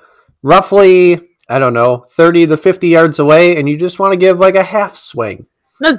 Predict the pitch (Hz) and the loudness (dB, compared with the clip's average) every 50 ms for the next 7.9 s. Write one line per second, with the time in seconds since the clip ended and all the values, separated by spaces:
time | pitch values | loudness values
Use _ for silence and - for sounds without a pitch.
0 | - 226 220 226 226 233 - 226 190 160 147 135 170 208 233 233 233 247 247 233 | 0 2 2 2 2 2 2 0 0 0 2 0 2 2 4 4 4 4 4 4
1 | 220 220 214 208 202 208 220 240 180 185 180 175 180 170 165 160 147 - - - | 4 4 4 4 4 2 2 2 2 2 2 4 4 4 4 2 0 -2 -6 -12
2 | - - _ _ _ _ _ _ _ _ - 135 143 139 123 123 131 147 175 185 | -18 -20 _ _ _ _ _ _ _ _ -6 -4 -4 -4 -4 -4 -2 0 0 0
3 | 185 - - - - _ 147 147 139 139 131 127 131 143 175 202 214 208 180 190 | -2 -4 -10 -16 -12 _ -4 -2 -2 -2 -2 -2 -2 0 2 4 4 4 4 4
4 | 180 175 170 170 160 139 135 131 120 120 120 131 131 131 120 113 110 - - - | 2 2 2 0 -2 -2 -2 -2 0 -2 -2 -2 -2 -2 -2 -4 -6 -8 -10 -10
5 | 311 339 - _ _ _ _ _ _ _ _ _ _ _ _ _ _ _ _ _ | -10 -10 -10 _ _ _ _ _ _ _ _ _ _ _ _ _ _ _ _ _
6 | _ _ _ _ _ _ _ _ _ _ _ 220 196 185 143 143 143 135 151 156 | _ _ _ _ _ _ _ _ _ _ _ -20 -12 -4 -2 0 0 0 0 -4
7 | 156 160 - - - _ - 180 180 175 - 160 160 160 156 170 170 | -6 -8 -8 -12 -18 _ -10 -6 -4 -2 -2 0 0 -2 -2 -4 -6